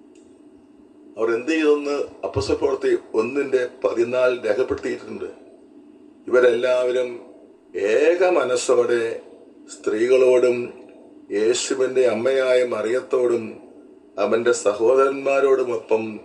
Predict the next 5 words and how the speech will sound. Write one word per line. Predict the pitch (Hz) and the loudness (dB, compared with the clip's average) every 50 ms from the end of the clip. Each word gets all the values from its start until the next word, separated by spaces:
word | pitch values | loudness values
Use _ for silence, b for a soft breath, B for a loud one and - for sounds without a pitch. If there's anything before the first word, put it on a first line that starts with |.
| - - - - - - - - - - _ _ _ - - - - | -18 -20 -20 -20 -20 -20 -20 -20 -20 -20 _ _ _ -20 -20 -20 -12
പ്രാർത്ഥനയിൽ | 90 92 90 90 92 101 104 - - - - - - 131 120 120 120 117 117 113 113 107 104 - - - - - - - - 92 | -4 -4 -2 0 2 2 2 2 0 -4 -10 -4 -2 -2 -2 0 0 0 0 0 -2 -4 -8 -12 -14 -16 -20 -20 -20 -20 -20 -18
മുഴുകിയിരുന്നു. | 92 90 90 87 98 107 107 107 98 90 - - - - - - - - - - - - - - - - - - - - - - - - - - - - - - - - - - - _ - - - - - - - - - - _ - - - - - - - - - - - - - _ - - - - - - - - - - - - - - - - - - - _ _ - - - - - - - - - - - - - - - - - - - - - | -16 -16 -14 -12 -12 -12 -10 -12 -12 -12 -14 -16 -18 -20 -20 -20 -20 -20 -20 -20 -20 -20 -20 -20 -20 -20 -20 -20 -20 -20 -20 -20 -20 -20 -20 -20 -20 -20 -20 -20 -20 -20 -20 -20 -20 _ -20 -20 -20 -20 -20 -20 -20 -20 -20 -20 _ -20 -20 -20 -20 -20 -20 -20 -20 -20 -20 -20 -20 -20 _ -20 -20 -20 -20 -20 -20 -20 -20 -20 -20 -20 -20 -20 -20 -20 -20 -20 -20 -20 _ _ -20 -20 -20 -20 -20 -20 -20 -20 -20 -20 -20 -20 -20 -20 -20 -20 -20 -20 -20 -10 -6
ഇതാണ്, | 147 160 165 127 127 123 120 | -2 0 0 0 0 -2 -2
പ്രിയപ്പെട്ടവരെ, | - 117 117 110 113 110 113 110 110 110 110 107 101 - - - - - - - - - - - - - - - _ - - - _ _ _ - | -4 -4 -4 -2 -2 -2 -2 -2 -2 -2 -4 -4 -4 -10 -12 -14 -20 -20 -20 -20 -20 -20 -20 -20 -20 -20 -20 -20 _ -20 -20 -20 _ _ _ -4
എല്ലാ | 107 113 123 135 139 147 | -4 -2 0 -2 -2 0